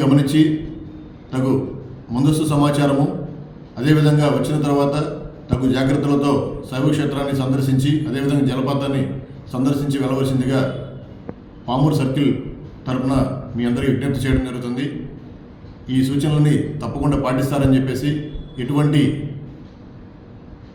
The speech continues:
ప్రమాదాలు జరగకుండా మీ అందరూ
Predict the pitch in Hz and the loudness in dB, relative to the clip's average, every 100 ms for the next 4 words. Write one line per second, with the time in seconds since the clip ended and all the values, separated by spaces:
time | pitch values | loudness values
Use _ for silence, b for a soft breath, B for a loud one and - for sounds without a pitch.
0 | - - - - - - 131 156 151 143 | -20 -20 -20 -20 -16 -6 2 2 4 2
1 | 139 139 139 139 139 - - 127 131 135 | 2 0 -2 0 0 -2 -4 -2 2 4
2 | 147 | 4